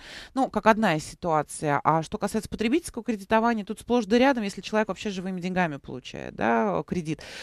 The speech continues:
То есть человек может не всегда говорить о том, зачем ему нужны эти деньги. Может, они ему нужны, чтобы долги раздать каким-то другим, а, м, кредиторам своим, не обязательно банкам, может быть, еще для чего-то. Ну, то есть человеку важно решить сегодняшнюю сиюминутную проблему. Вот сейчас, да, получив деньги, он ее решает.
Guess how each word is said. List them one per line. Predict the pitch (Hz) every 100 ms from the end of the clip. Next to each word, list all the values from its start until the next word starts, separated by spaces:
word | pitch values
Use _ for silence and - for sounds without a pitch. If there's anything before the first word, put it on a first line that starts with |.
| -
То | -
есть | -
человек | 285 294
может | 254
не | 277
всегда | 269 294 269 277 196
говорить | 165 180 202 214 208
о | 226
том, | 392 285
зачем | 285 302 247
ему | 190 196
нужны | 269 202 220
эти | 214
деньги. | 196 170
Может, | 165 285 -
они | 277
ему | 269
нужны, | 262 269
чтобы | - 196
долги | 196 269 190 214
раздать | 180 165 160 160
каким-то | - - 170 156 165 160 - - - -
другим, | 208 185 220 208 - - - -
а, | 165 160 156 156 156 147 147
м, | - 165
кредиторам | - 214 254 240 220 180 175
своим, | 180 170
не | 180
обязательно | 185 175 -
банкам, | 175 170 147 - 170
может | 269 233
быть, | 254
еще | 254 254
для | 180
чего-то. | 165 - 151 139 -
Ну, |
то | 196
есть | 262
человеку | - 262 381 320
важно | 254 277 262
решить | 254 - 320
сегодняшнюю | - 247 370 285 - 214
сиюминутную | - 208 320 262 311 254 208
проблему. | 226 220 190 143
Вот | 190
сейчас, | 254 - 214 139 -
да, | 202 302
получив | 226 214 277 226
деньги, | 302 427 233
он | 269
ее | 262
решает. | 254 170